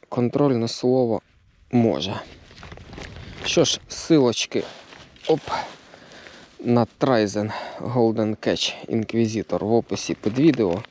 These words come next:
Рекомендую, особливо синій колір. Кислота теж працює, і по судаку добре в Кривому Розі працювало.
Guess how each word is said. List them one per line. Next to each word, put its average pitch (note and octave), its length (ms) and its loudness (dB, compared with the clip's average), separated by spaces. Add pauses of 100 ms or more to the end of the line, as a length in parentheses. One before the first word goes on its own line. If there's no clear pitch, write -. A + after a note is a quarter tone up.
(440)
Рекомендую, A#2+ 960 2 (260)
особливо A2+ 680 2
синій G2 580 -2
колір. C2+ 420 -2 (580)
Кислота A#2+ 480 2
теж D3 260 -2
працює, G2+ 440 2
і G2 40 4
по A2+ 160 -2
судаку B2 500 2
добре G#2+ 320 4
в F#2+ 80 -4
Кривому G#2+ 440 2
Розі G2+ 280 -2
працювало. F#2 760 -2